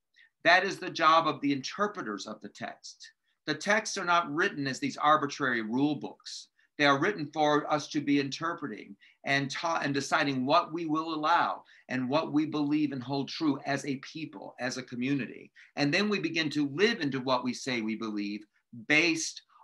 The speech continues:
on how we be-, how we interpret our faith. What is this call of following Jesus?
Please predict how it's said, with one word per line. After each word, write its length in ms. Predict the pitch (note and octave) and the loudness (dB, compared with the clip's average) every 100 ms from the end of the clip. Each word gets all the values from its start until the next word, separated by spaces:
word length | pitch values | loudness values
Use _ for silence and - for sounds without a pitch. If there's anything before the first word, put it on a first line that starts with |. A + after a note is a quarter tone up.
| - | 0
on 180 | C#3 B2+ | 0 0
how 360 | A#2+ D3+ D3+ | -2 4 4
we 180 | C#3 C3 | 6 2
be-, 240 | A2+ B2+ - | 2 -4 -2
how 320 | C#3 D3+ D3 | 4 6 6
we 240 | C3 B2+ | 4 0
interpret 760 | B2 A2 - G#3+ G#3 - F2+ E2+ - - _ _ _ _ - | 0 -8 0 0 0 -2 -8 -8 -16 -18 _ _ _ _ 0
our 260 | C3+ A#2+ | 0 0
faith. 480 | A#2 - D#3+ A2 - _ _ _ _ _ _ _ C#3+ | -4 -2 -2 -2 -12 _ _ _ _ _ _ _ 2
What 360 | D#3 G3 G#3 | 8 8 6
is 220 | F3+ E3+ | 0 0
this 220 | E3+ E3+ - | -2 -4 -4
call 680 | - G3+ G#3 D3+ G#2 - | -6 2 2 2 -2 -6
of 140 | D3 - | -12 -4
following 540 | D3 B2+ B2 B2+ A#2 | 2 2 2 -2 -4
Jesus? 500 | A2 F3+ - - - | -4 -6 -6 -12 -18